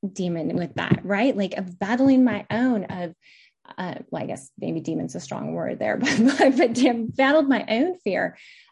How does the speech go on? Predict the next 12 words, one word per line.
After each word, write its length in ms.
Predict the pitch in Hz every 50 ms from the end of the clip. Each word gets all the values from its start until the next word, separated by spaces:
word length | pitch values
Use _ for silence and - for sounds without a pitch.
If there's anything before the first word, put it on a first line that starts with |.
| -
Um, 180 | 220 214 208 208
and 100 | - 240 233
I 100 | 220 220
think 180 | - 277 277 277
because 520 | 247 - - - - 233 220 269 285 262
I 80 | 226 220
have 200 | 214 208 202 - -
found 260 | 185 180 - 190 -
success 720 | - - - - - - - - - 185 185 202 202 -
in 240 | - 175 175 180 180
battling 520 | 175 - 151 - - - - 214 226 247 262
it, 240 | 277 294 294 -